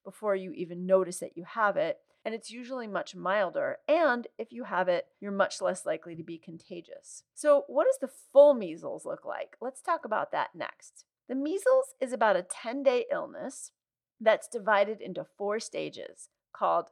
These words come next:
the incubation period, the prodromal phase, the exanthem, exanthem just means rash,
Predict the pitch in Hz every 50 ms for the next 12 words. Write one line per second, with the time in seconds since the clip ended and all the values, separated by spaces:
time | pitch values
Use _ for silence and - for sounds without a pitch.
0 | _ _ - 185 - - 196 196 185 - 190 165 - 151 131 170 - - 220 233
1 | 226 - 294 285 294 294 302 330 349 370 359 _ _ _ _ _ _ _ _ _
2 | - 196 - _ _ - - 208 196 185 185 180 185 180 - 180 190 226 262 302
3 | 294 226 175 - - - 151 175 170 151 160 170 208 220 - - _ _ _ _
4 | _ _ - 208 208 - - 190 185 185 185 160 - 208 202 208 220 226 220 -
5 | 165 147 180 208 - - 190 - - 123 160 190 196 - 190 - - _ - 208
6 | 196 - 196 185 170 147 175 170 170 196 185 165 139 95 - 240 - - - -